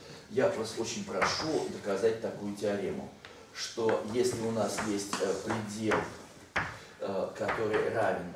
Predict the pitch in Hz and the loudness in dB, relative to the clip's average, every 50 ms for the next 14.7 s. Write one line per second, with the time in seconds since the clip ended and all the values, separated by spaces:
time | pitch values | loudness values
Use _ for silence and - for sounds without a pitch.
0 | - - - 104 - - 104 95 87 - - - 92 - - - - - - - | -10 -8 -8 -6 -6 -4 -4 -4 -4 -6 -6 -6 -6 -6 -6 -4 -6 -6 -6 -6
1 | 101 98 - - - 147 160 196 202 - - - - - - - - - - - | -6 -4 -2 0 0 2 0 0 -2 -6 -10 -14 -18 -20 -20 -20 -18 -18 -16 -16
2 | - - - - - - 117 117 117 113 110 113 113 - - 117 113 104 117 - | -16 -16 -14 -14 -12 -10 -8 -6 -2 0 0 0 0 0 0 0 0 0 0 -2
3 | - 110 110 - - 113 113 110 104 101 - - 107 107 101 98 - - - 104 | -2 -2 -2 -2 0 0 0 2 0 0 -2 -4 -4 -2 -2 -2 -4 -6 -8 -6
4 | 113 113 107 101 95 98 95 92 85 - - - - - - - - - - - | -6 -4 -4 -6 -6 -2 -2 0 0 0 -2 -6 -8 -6 -4 -4 -4 -2 -4 -4
5 | - - 98 - - - 101 98 - - - - 107 101 95 95 92 - - - | -2 -2 -2 0 0 0 0 0 0 -2 0 2 2 2 2 0 -2 -4 -6 -8
6 | - - 92 90 - - - - - - - - - 190 196 - 180 202 208 196 | -8 -6 -6 -8 -8 -8 -10 -12 -12 -12 -8 -8 -6 -4 0 2 2 2 2 0
7 | - - - - - - - - - - - - - - - 113 - - 117 113 | -4 -8 -10 -8 -8 -8 -8 -10 -14 -18 -20 -18 -6 -2 0 2 2 2 4 4
8 | 113 113 127 131 - 135 - - - - - - 90 - - - - - - - | 4 4 4 4 4 4 4 2 0 -4 -4 -2 0 0 0 0 -2 -4 -8 -8
9 | - - 165 175 180 170 - 123 110 107 104 - - 98 92 - - - - - | -2 4 6 6 6 6 4 0 0 -2 -4 -6 -4 -2 0 0 0 -2 -4 -2
10 | - 135 - - - - 110 104 107 107 104 - - - - - - - - - | 0 2 2 2 0 -2 -4 -4 -2 -2 -2 -2 -4 -4 -6 -8 -10 -14 -10 -6
11 | - - - - 98 95 85 - - - - - - - - 143 151 - - - | -4 -2 0 0 0 0 0 0 0 2 2 2 2 2 0 0 0 2 0 0
12 | 117 101 98 92 92 90 - - - - - - - - - - 117 110 107 104 | 0 2 2 2 4 4 4 2 2 2 0 -2 -2 -2 -2 -2 0 4 4 4
13 | - - - 117 110 - - 107 104 101 101 - - - 101 - - - - - | 4 4 2 2 2 0 2 0 0 0 0 0 -2 -2 -2 -2 -2 0 0 0
14 | - 90 87 - - - - - - - - - - | 0 -2 -4 -6 -8 -10 -10 -10 -10 -8 -6 -6 -6